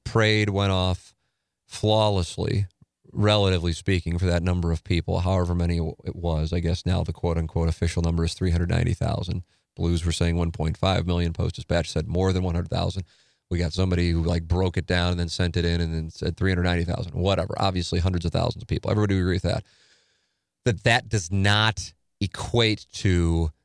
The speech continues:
now Saint Louis takes off. It does not equate to that. Um, and I don't wanna get caught up in that. However, what I would say is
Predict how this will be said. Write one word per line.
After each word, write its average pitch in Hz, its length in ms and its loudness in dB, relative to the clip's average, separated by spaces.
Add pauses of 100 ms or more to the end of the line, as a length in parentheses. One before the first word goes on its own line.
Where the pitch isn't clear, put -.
(120)
now 104 440 2
Saint 98 320 -4
Louis 87 240 -2
takes - 360 -4
off. - 360 -6 (420)
It - 100 -4
does 87 160 0
not 104 360 4
equate 113 720 -2
to 92 180 -4
that. - 240 -4 (680)
Um, 90 560 0
and 104 100 0
I 104 60 2
don't 110 140 0
wanna 120 120 0
get - 160 -8
caught - 380 -2 (180)
up 127 220 2
in 98 180 2
that. 92 320 2
However, 107 1000 0
what 104 140 0
I 90 100 0
would 131 500 0
say 101 480 2
is 95 500 0